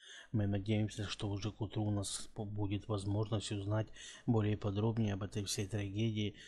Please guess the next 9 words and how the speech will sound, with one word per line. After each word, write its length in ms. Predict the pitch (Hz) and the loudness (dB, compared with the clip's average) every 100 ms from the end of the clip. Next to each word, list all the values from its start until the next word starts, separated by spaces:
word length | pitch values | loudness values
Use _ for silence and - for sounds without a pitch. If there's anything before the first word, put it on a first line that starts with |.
| - | -6
и 100 | 160 | 2
узнать, 420 | 139 107 120 135 - | 2 4 4 2 0
в 40 | |
каком 360 | 110 - 101 95 | -4 -2 -2 -2
состоянии 720 | 101 - 104 107 110 101 98 | -6 -4 -2 0 2 0 0
пребывает 680 | 107 95 104 107 110 104 - - - - | -2 -4 -2 0 0 0 -4 -20 -20 -6
сам 360 | - 117 101 | -2 0 2
Алексей 400 | 101 101 - 110 | 0 -2 -2 -2
Нилов. 440 | 101 104 101 98 | 0 0 -2 -4